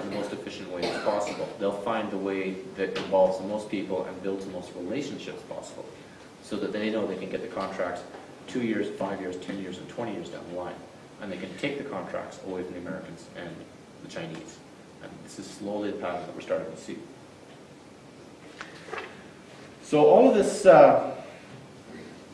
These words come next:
fits in with sort of Lula's expanded ambi-, ambition. Um, you know, there's been all sorts of talk. Lula is potential future Secretary General of the United Nations, which I don't think the Americans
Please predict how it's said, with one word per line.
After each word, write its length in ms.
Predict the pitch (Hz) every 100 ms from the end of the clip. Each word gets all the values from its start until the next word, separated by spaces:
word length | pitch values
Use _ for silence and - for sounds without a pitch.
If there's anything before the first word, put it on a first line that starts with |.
| -
fits 220 | 196 185
in 180 | 190 151
with 180 | 117 -
sort 120 | 143
of 100 | 113 135
Lula's 280 | 151 -
expanded 460 | - - 123 117 101
ambi-, 280 | - - -
ambition. 420 | 117 120 117 101 -
Um, 380 | 113 107 104 107 104 - - - - - - - -
you 60 | 113
know, 80 | 107
there's 140 | 113
been 180 | 113 127
all 80 | 135
sorts 260 | 151 147
of 120 | 135
talk. 260 | 123 131 -
Lula 460 | 113 131 127 117 104
is 100 | -
potential 600 | - - 120 113 101 - -
future 220 | 123 110
Secretary 340 | - 107 110
General 240 | 95 104 107
of 60 |
the 60 | 107
United 200 | 98 95
Nations, 440 | 92 92 82 - -
which 260 | 98 - -
I 40 |
don't 200 | 92 101 -
think 120 | 101
the 80 | 95
Americans 320 | 92 92